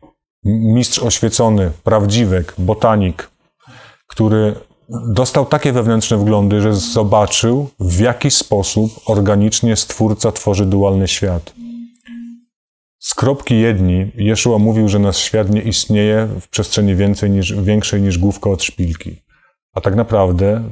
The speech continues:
to, co, to, w co ja wierzę, i to jest abstrakcyjna forma, dopóki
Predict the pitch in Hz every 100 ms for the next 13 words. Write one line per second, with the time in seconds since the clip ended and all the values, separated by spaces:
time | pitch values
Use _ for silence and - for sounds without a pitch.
0 | - 104 - 95 107 - 104 98 90 90
1 | 90 90 104 110 98 113 117 - 123 -
2 | 123 104 92 104 95 98 92 87 107 -
3 | 104